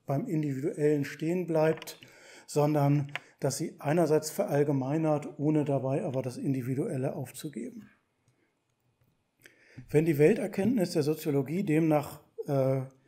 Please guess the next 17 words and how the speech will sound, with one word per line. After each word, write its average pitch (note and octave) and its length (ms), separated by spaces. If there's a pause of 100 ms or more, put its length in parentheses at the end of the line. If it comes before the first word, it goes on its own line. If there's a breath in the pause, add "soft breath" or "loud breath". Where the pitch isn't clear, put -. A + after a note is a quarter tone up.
(180 soft breath)
verallgemeinert, D#3+ 920
ohne F3+ 220
das D#3+ 160
Individuelle D#3 720
komplett D3+ 480
aufzulösen, F#3+ 920 (420 loud breath)
wird D3+ 240
klar, D#3+ 420
warum D3+ 240
sie D3+ 120
für D3+ 140
die D3+ 80
Literaturwissenschaft D#3 1120
der D3 120
Zeit D#3 340
interessant D#3 600
ist. - 460